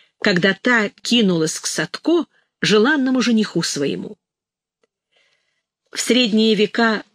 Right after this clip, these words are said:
рыцари, получившие от любимой согласие на брак, чеканили на стальном щите цветущие маргаритки. Людовик девятый в честь жены Маргариты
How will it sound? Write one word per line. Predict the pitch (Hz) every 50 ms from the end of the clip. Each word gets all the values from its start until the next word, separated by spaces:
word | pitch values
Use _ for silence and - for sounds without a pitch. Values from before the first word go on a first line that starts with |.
| _ -
рыцари, | 185 180 208 262 254 - - - 180 160 156 147
получившие | - - - 185 190 190 175 - - 254 233 - - - 208 196 190 185 - _
от | - 185 - -
любимой | 190 180 175 156 202 233 220 196 190 170
согласие | - - 165 147 175 180 202 202 - - 175 165 156
на | 156 156 160
брак, | 156 165 208 269 277 - - - _ _ _ _ _ _ _ _ _ _ _ _
чеканили | - - - - 196 - - 339 349 320 320 285 302 294
на | 254 247
стальном | 226 - - 208 208 202 247 277 262
щите | 214 - - - 277 - - 262 285
цветущие | 285 - - - 190 185 - - 226 220 - - - 208 202
маргаритки. | 190 185 170 147 175 175 165 147 151 - - - - - - - _ _ _ _ _ _ _ _ _ _ - - - -
Людовик | 185 190 185 160 202 190 190 165 151
девятый | 143 190 185 220 254 247 - - 170 165
в | -
честь | - - 202 190 175
жены | 165 143 185 185 190 247 302
Маргариты | 285 214 185 170 151 180 185 175 185 165 - - - -